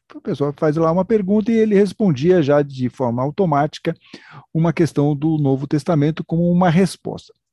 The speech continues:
E o, um desses espíritos, a irmã Luciana, ela perguntou,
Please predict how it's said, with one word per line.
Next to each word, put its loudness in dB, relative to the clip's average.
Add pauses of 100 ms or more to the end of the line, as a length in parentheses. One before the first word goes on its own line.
(120)
E 2 (160)
o, 0 (480)
um 2
desses 2
espíritos, 0
a 4
irmã 2
Luciana, 0 (140)
ela -4
perguntou, 0